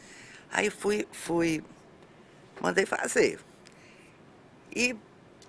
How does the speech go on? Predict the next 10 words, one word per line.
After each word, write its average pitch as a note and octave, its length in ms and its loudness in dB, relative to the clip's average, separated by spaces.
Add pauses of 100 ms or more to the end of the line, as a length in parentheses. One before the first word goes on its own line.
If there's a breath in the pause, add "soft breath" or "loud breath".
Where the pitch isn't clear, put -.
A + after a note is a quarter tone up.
(180)
fiquei B3 300 -2
impressionada G3 920 4
quando B2+ 240 0
eu A2+ 40 -2
fui G#2 240 -6
ver B2+ 380 2
a - 20 -12
quantidade D#3 680 6
e - 20 6
animação F3+ 840 2